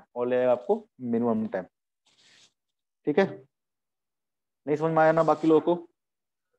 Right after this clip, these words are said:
बाकी लोगों को नहीं समझ में आया ना? सर्वेश,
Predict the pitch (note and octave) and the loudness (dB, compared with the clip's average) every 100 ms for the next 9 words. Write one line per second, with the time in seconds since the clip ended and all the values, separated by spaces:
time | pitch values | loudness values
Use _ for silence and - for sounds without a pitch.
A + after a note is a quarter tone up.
0 | _ _ _ _ _ _ _ _ _ _ | _ _ _ _ _ _ _ _ _ _
1 | _ _ _ _ _ _ _ _ _ _ | _ _ _ _ _ _ _ _ _ _
2 | _ - A#2 D3 D#3 D#3 D#3+ D#3+ D3+ D3 | _ -10 -6 -2 -2 -2 -4 -6 -4 -4
3 | D#3+ - _ _ - - _ - _ _ | -6 -10 _ _ -20 -20 _ -20 _ _
4 | - - _ _ - B2+ C#3 D#3+ D3 | -20 -20 _ _ -16 -8 -6 -6 -8